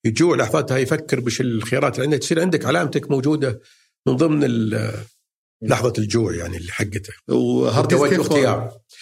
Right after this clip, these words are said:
Speaker 1: هارديز
Speaker 2: هارديز
Speaker 1: أنا
Speaker 2: كيف
Speaker 1: أعتقد
Speaker 2: واجه؟
Speaker 1: هارديز همبرجر، همبرجر بالضبط. لكن هارديز كان هو ك-، وكي اف سي كنتاكي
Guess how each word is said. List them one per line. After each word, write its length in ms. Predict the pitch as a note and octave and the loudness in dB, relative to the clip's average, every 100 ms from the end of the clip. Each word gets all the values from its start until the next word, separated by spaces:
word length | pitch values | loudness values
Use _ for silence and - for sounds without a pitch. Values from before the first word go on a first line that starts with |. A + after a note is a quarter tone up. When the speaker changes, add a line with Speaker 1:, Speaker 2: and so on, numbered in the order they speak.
| - - | -20 -4
Speaker 1:
هارديز 260 | C3+ G#3 G#3 | 0 2 2
Speaker 2:
هارديز 220 | - - | 2 2
Speaker 1:
أنا 120 | A3 | 2
Speaker 2:
كيف 140 | - - | 2 2
Speaker 1:
أعتقد 160 | - | 2
Speaker 2:
واجه؟ 160 | F3 D3 | 0 0
Speaker 1:
هارديز 300 | F3 F#3+ - | 0 0 0
همبرجر، 500 | D3+ D#3 B2 - - _ _ | 0 0 0 -2 -8 _ _
همبرجر 380 | B2 C#3 D#3 F#2 | 0 0 0 -2
بالضبط. 520 | G#2+ A#2 C#3+ - _ _ - - | -2 -2 -2 -4 _ _ -20 -4
لكن 220 | C#3 B2 C3+ | -2 0 0
هارديز 600 | D#3 D3+ G3+ G3+ F#3+ G3 - _ _ - - | 0 2 0 0 -2 -8 -18 _ _ -16 -10
كان 360 | - D#3 E3 D#3+ G#3+ E3+ - - - | 0 2 2 0 -6 -10 -12 -20 0
هو 220 | F3 E3 | 2 2
ك-، 80 | - | 0
وكي 680 | - B2 C3 C3+ A#2 - E3 | -2 -2 -4 -6 -6 0 0
اف 80 | - | 0
سي 480 | - D3 B2+ D3 - _ | 0 0 0 -4 -10 _
كنتاكي 600 | - A2 D3+ A2+ A2+ B2 | 0 2 0 0 -4 -6